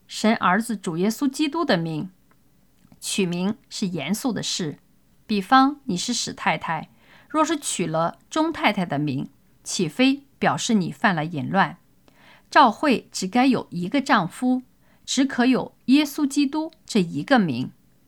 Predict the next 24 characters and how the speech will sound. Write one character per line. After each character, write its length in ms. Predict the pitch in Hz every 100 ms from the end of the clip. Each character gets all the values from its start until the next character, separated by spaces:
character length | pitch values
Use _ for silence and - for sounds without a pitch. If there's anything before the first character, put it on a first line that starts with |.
| _ _ _ _ _ _ -
与 300 | 220 220 - -
卫 140 | 320
斯 200 | 294 339
理 120 | 247
同 300 | - - 175
时 180 | 240 202
的 240 | 190 170 -
怀 160 | - 160
特 160 | 240
菲 400 | 190 - 269 269 - _
有 200 | 190 160
一 60 | 160
次 180 | - 208
宣 260 | - 247
告 160 | 262 196
说， 380 | 180 240 233 247 _ -
除 200 | - 220
了 200 | 254 -
耶 160 | 285 320
稣 240 | 320 320
基 200 | 285 302
督 160 | 302 320
之 180 | - 214
名， 300 | 165 156